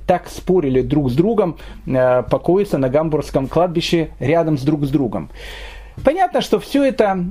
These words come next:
вызывало огромное количество различных вопросов, которые приходили к каким-то объяснениям, может быть, иногда легендарным объяснениям, потому что с точки зрения обычая, который есть у германских евреев, они,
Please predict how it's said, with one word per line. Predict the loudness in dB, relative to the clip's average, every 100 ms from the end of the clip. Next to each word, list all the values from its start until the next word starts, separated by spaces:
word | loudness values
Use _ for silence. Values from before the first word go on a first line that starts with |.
| -4
вызывало | 0 0 0 2 2 4 4 2 0 -4
огромное | -2 0 2 2 0
количество | 0 0 0 -2 -2 0 0 0
различных | -2 0 -2 -2 -2
вопросов, | -2 2 2 2 2 0 -2 -10 -2
которые | -2 2 2 4 2 2 -4 -4
приходили | -2 2 2 2 0 0
к |
каким-то | 0 0 0 2
объяснениям, | 0 0 0 2 2 4
может | 2 2
быть, | 0 2
иногда | 2 2 2
легендарным | 2 2 2 2 2 2 2
объяснениям, | 2 0 0 0 -2 -6 -10 -14 -14 -14 -2
потому | 0 2 2 2
что | 2 2 0 -10 -16 -14 -12
с | -4
точки | 0 0 0
зрения | 0 2 2 4 4 2 0
обычая, | -2 2 2 2 2 2 0
который | -2 0 2 2 2 0 -4 -2
есть | 0 0 0
у |
германских | 0 0 0 -2 -2 0 0
евреев, | 2 2 2 0 -2 -2
они, | 0 2 2 0